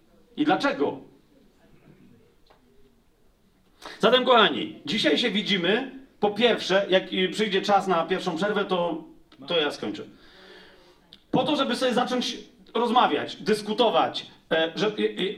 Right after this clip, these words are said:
moim zadaniem jest nie denerwować was, ale czasem tak jest, że nie, ja czasem ludzi denerwuję, jak, e, gadam rzeczy, nie wiedzą, co, o co mi chodzi, albo się od razu wiedzą, że nie zgadzają, nawet jak jeszcze nie skończyłem.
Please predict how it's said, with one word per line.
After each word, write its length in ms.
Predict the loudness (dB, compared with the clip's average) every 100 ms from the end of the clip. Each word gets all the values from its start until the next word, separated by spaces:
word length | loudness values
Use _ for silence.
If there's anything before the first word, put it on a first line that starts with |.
| -2
moim 260 | 2 2 2
zadaniem 420 | 2 2 0 2
jest 200 | 2 2
nie 120 | 0
denerwować 580 | 0 2 4 4 4 2
was, 280 | 2 0 2
ale 220 | 2 2
czasem 280 | 2 0 0
tak 160 | -2 -2
jest, 140 | 0
że 100 | 2
nie, 180 | 2 0
ja 100 | -2 -4
czasem 280 | -6 0 2
ludzi 200 | 2 0
denerwuję, 460 | 0 0 2 2
jak, 180 | 0 -6
e, 440 | -10 -6 -6 -4 -6 -10 -20 -20 -16 -2
gadam 260 | 0 0
rzeczy, 220 | 0 0
nie 100 | 2
wiedzą, 220 | 2 2 0
co, 320 | -2 -2 -2
o 80 | -2
co 140 | -2
mi 100 | -2
chodzi, 280 | -4 -2 0
albo 220 | -2 -4
się 140 | -4
od 140 | -2 2
razu 260 | 2 2
wiedzą, 300 | -4 -4 -2
że 100 | 2
nie 120 | 2 2
zgadzają, 460 | 0 2 2 2
nawet 280 | 0 0 0
jak 120 | 0
jeszcze 220 | -2 -2
nie 100 | -2
skończyłem. 500 | 0 -2 -2 0 0